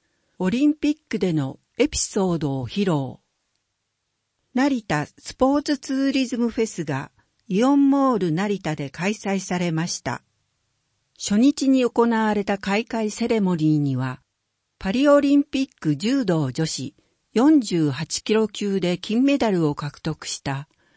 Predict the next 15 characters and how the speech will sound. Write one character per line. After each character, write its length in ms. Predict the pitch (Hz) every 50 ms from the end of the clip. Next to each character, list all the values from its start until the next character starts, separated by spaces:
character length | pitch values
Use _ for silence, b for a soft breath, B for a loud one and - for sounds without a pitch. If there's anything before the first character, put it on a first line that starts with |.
| _ _ _ _
千 160 | - - - 196
葉 160 | 240 277 285
県 280 | - - 233 202 185
出 160 | 170 - 185 170
身 440 | 156 - - - 165 156 151 143
の 260 | 143 143 135 135 180 - _ _ _ _ _ _ -
角 340 | - - 285 285 269 233 180
田 180 | 147 135 - -
夏 300 | - 139 147 - - 220
実 120 | 240 254
選 220 | 240 - 240 240 233
手 180 | 214 - 170
が 160 | 135 139 123 123 -
登 260 | 131 131 160 165 147
壇。 280 | - 135 131 127 -